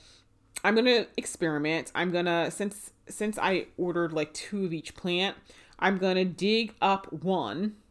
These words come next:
and put it, like, in a, probably, like, a fabric bag or something. I basically, you know, store it in on the third floor of my house, uh, because the third floor of my house is unheated,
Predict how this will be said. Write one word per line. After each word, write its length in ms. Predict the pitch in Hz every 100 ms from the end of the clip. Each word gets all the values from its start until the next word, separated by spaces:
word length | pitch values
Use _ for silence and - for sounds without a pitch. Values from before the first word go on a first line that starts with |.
| _ _ _ _ _ _ _ -
and 140 | 165 165
put 160 | 208
it, 260 | 202 - -
like, 200 | 170 -
in 460 | - 165 165 165 160 - _ _ _ -
a, 300 | 180 185 -
probably, 280 | - 480 381
like, 140 | -
a 60 | 196
fabric 560 | - 156 175 180 -
bag 360 | 170 175 170 170
or 80 | 165
something. 720 | 180 175 - 175 170 170 165 - -
I 80 | 262
basically, 800 | 294 294 233 226 214 214 208 -
you 180 | - 208
know, 100 | 180
store 580 | 170 - - 208 214 233
it 180 | 233 - -
in 320 | 190 175 170
on 240 | - 170
the 60 | 160
third 360 | - 185 180 180
floor 300 | - 170 165
of 100 | 180
my 120 | 190
house, 600 | 170 131 143 185 - - - - - -
uh, 140 | 170
because 880 | 170 185 - 185 175 175 170 165 - - _ - - _ _ -
the 80 | 175
third 280 | - 208 208
floor 180 | 220
of 40 | 220
my 80 | 185
house 360 | 180 175 170
is 120 | 160
unheated, 760 | 156 165 - 254 214 160 156